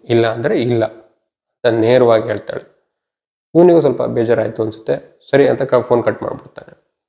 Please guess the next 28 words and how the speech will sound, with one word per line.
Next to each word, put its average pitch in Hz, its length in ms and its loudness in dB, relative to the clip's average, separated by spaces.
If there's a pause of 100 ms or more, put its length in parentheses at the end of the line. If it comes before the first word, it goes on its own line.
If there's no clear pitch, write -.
(1300)
ಅವನು 135 180 4
ನನ್ನನ್ನು 123 280 2
ಡ್ರಾಪ್ 117 300 0
ಮಾಡ್ದ. 104 420 -4 (600)
ಆಗ 117 200 2
ಕೇಳ್ತಾನೆ, 156 680 -2
"ಸರ್, 147 120 -6
ಊಟ 156 220 -2
ಆಯ್ತಾ?" 117 360 -8
ಅಂತ - 240 -18
ನಾನು 117 300 -8
ಕೇಳ್ತಾನೆ. - 680 -20
ಆಗ 170 140 0
ನಾನು 147 180 2
ಹೇಳ್ತೀನಿ 117 400 -2
ಅವನಿಗೆ, - 580 -10 (840)
"ಇಲ್ಲ, 185 160 4
ಹಾಟ್ 143 400 -2
ಬಾಕ್ಸ್‌ನಲ್ಲಿ 160 560 -2
ರಾಗಿ 127 260 -2
ಮುದ್ದೆ 143 280 2
ಇದೆ, 123 260 -6 (380)
ಹೋಗಿ 170 200 2
ತಿನ್ಬೇಕು" 120 640 -4
ಅಂತ. - 340 -20 (1040)
ಅವನು 185 380 2
ಬಿದ್ದು 160 340 0
ಬಿದ್ದು 143 560 -2